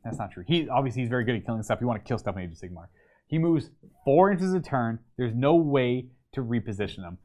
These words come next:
So right away, you're gonna run him, make it that six. So he moves ten inches right away.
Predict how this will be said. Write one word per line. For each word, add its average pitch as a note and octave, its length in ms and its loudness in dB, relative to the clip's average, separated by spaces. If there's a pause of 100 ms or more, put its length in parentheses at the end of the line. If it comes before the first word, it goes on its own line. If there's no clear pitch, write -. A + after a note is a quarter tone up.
(140)
So D#3+ 160 -2
right D#3 240 4
away, D#3 160 4
you're D3 100 2
gonna C#3 140 -2
run A2+ 260 0
him, A#2+ 200 -2 (180)
make B2+ 200 -2
it A#2+ 120 -2
that A2 160 0
six. - 380 -8
So A#2+ 80 -2
he C3+ 80 2
moves C3+ 160 0
ten - 180 -4
inches B2 240 -4
right B2+ 160 0
away. G#2 360 -2